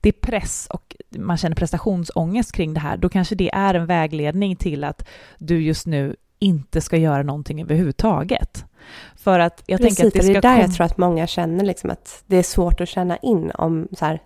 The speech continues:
Speaker 2: ska jag gå till den personen eller inte. Det är att man har
Speaker 1: Mm.
Speaker 2: svårt att navigera fram.
Speaker 1: Ja, och det jag försöker tänka när det kommer till, eh, till vad jag ska göra och vilka personer jag ska gå till är att känna in hur det känns.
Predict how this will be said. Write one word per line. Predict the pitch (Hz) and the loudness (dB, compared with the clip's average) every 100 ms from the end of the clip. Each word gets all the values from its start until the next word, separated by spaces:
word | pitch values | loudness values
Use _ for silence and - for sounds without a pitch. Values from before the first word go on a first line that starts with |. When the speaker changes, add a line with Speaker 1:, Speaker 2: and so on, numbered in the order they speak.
| _ | _
Speaker 2:
ska | - 233 | 0 4
jag | 254 | 4
gå | 208 | 4
till | - 170 | 0 0
den | 165 | -2
personen | 160 - 156 151 | -4 -4 -4 -4
eller | 160 - - | -6 -8 -10
inte. | 156 160 - 156 - _ _ _ - | -10 -10 -14 -16 -18 _ _ _ 0
Det | 208 185 | 2 4
är | |
att | |
man | 175 165 | 6 8
har | 156 | 8
Speaker 1:
Mm. | 208 | 10
Speaker 2:
svårt | 190 180 | 8 4
att | - | -2
navigera | 175 170 160 240 233 - - | -2 -2 0 2 2 0 -4
fram. | - 220 - - - - - - - - - - | 0 -2 -2 -8 -10 -20 -20 -20 -18 -18 -20 -2
Speaker 1:
Ja, | 220 226 247 247 | 4 6 8 6
och | - 208 - | 4 2 2
det | 202 208 | 2 2
jag | 214 269 | 4 2
försöker | 320 - 233 | 0 0 2
tänka | 220 180 156 - | 0 0 -2 0
när | 165 | 0
det | 170 | 0
kommer | - 156 160 | 0 0 0
till, | 165 151 151 147 | -2 0 -2 -4
eh, | - - - - - - 190 - _ _ | -6 -8 -8 -14 -20 -16 -16 -16 _ _
till | - 165 - | -2 -2 -2
vad | 151 147 147 170 156 | -10 -8 2 2 2
jag | |
ska | - 170 | 0 0
göra | 156 151 | 0 0
och | |
vilka | 156 - | -2 -4
personer | - 165 156 | -4 -4 -6
jag | - | -8
ska | |
gå | 165 160 | -4 -4
till | - 165 | -2 -4
är | 175 156 | -2 -2
att | 170 - - - - - _ _ _ _ _ - - - | -2 -6 -16 -20 -20 -20 _ _ _ _ _ -20 -18 -10
känna | - - 185 170 160 | -6 0 2 2 -2
in | - 175 165 156 151 - _ _ - | -2 -2 -2 -2 -6 -14 _ _ -4
hur | 196 170 | 0 2
det | 170 | 2
känns. | 220 98 - - | 0 -2 -6 -14